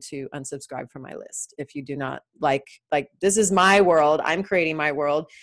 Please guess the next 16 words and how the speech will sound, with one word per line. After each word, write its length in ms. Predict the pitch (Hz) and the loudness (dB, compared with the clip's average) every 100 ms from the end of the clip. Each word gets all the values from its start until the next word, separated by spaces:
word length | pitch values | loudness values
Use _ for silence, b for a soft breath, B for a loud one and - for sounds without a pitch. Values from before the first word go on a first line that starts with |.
| B B B _ | B B B _
You 220 | 175 180 | -10 -8
can 320 | 175 185 165 | -4 -4 -4
be 240 | 151 170 156 | -6 -6 -4
in 160 | 165 | -2
it 120 | 180 180 | 0 0
and 140 | 160 | -2
open 240 | 160 165 | -4 -4
your 120 | 160 156 | -6 -4
mind 400 | 143 147 214 208 | -2 -2 -4 -6
to 100 | 156 | -8
something 360 | 156 147 147 | -8 -10 -10
new. 320 | 139 151 269 277 | -8 -6 -6 -6
And 240 | 147 147 | -6 -4
if 140 | 147 156 | -4 -4
it's 180 | 147 - | -6 -4
not 320 | 147 147 | -2 -2